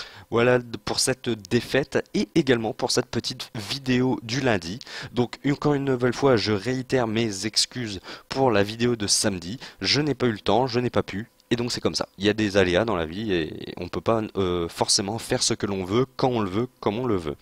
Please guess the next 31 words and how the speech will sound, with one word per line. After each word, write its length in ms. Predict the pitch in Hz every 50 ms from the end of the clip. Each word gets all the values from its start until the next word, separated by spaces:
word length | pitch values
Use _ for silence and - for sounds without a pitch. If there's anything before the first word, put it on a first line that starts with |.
| - - - - - - - 101 - -
Voilà 220 | 123 170 190 165
les 140 | 151 143 143
amis, 160 | 127 110 90
donc 260 | 98 131 139 127 -
la 80 | 175 185
petite 320 | - 196 185 - - 156
vidéo 380 | 147 147 135 135 113 101 - _ -
est 100 | - -
terminée. 400 | - 180 143 123 101 92 117 185 _ - - - - -
Je 140 | 107 135
vais 140 | 147 151 156
vous 120 | 143 135 131
souhaiter 320 | - - 135 123 135 135
à 60 | 123
toutes 220 | - - 127 113 123
et 60 | 107
à 60 | 104
tous 280 | - 113 101 - - -
une 140 | 110 117 117
bonne 300 | 110 120 123 120 113 -
et 180 | - 110 110 101
agréable 720 | 107 110 98 95 98 98 98 107 107 104 101 98 87 - -
fin 300 | - - - - 117 98 -
de 240 | - 107 110 110 - -
journée 580 | 101 95 101 123 143 139 107 82 85 101 - -
et 60 | -
je 100 | 123 117
vous 140 | 113 104 101
donne 220 | 98 101 101 101 98
rendez-vous 340 | 92 104 98 95 90 85 90
demain 380 | 95 113 175 165 120 87 87